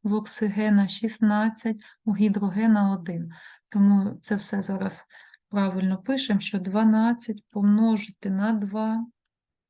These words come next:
додати у гідрогена один, помножити на шість і додати шістнадцять. Дорівнює.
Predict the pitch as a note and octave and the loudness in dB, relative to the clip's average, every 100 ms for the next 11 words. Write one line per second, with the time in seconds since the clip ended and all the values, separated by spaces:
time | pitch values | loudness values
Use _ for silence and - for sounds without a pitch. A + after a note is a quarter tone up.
0 | _ _ - G3 G#3+ F#3+ G#3 G3 - F#3+ | _ _ -12 -8 -6 -4 -4 -4 -8 -12
1 | F#3+ E3+ G#3 G#3 G3+ G#3+ G3 F#3+ G3 G3+ | -10 -6 -4 -2 -2 0 0 0 -2 -2
2 | A3 A#3 A3+ - G#3 G3+ G#3+ G#3 F#3+ - | 0 2 2 0 0 2 2 -2 -8 -10
3 | F#3+ G3+ A3 - A#3 A#3 - F#3 F#3 G3+ | -8 -6 -6 -6 -6 -6 -8 -8 -4 -2
4 | G#3+ G#3+ G#3 G#3 - A3+ - F3+ E3+ - | -2 -2 -4 -4 -4 -6 -6 -8 -8 -8
5 | A3+ A3 _ _ G#3+ A#3+ F#3+ E3+ E3+ | -10 -12 _ _ 0 2 0 -2 -8